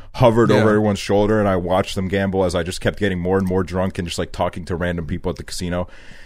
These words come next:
Speaker 1: And I remember,
Speaker 2: Yeah.
Speaker 1: um, uh, this person that we were with,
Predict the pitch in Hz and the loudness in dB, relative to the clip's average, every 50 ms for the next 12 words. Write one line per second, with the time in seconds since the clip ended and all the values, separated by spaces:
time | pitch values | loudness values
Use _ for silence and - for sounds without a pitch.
0 | - - - - - 120 120 120 165 151 151 139 117 104 - 110 104 101 101 95 | -18 -18 -8 -2 2 2 4 4 6 6 6 6 6 4 4 4 4 6 6 4
1 | 90 87 76 - - _ _ _ _ _ _ _ _ _ _ _ _ - - - | 2 0 -6 -8 -14 _ _ _ _ _ _ _ _ _ _ _ _ -20 -12 -4
2 | - 104 104 98 92 90 87 95 - - - 120 127 120 127 135 123 104 101 98 | 0 2 4 4 2 2 -2 -4 -4 0 2 4 4 4 2 0 -2 0 0 0
3 | 90 87 85 87 101 110 104 92 - - - | 0 0 0 2 4 4 2 2 0 -6 -16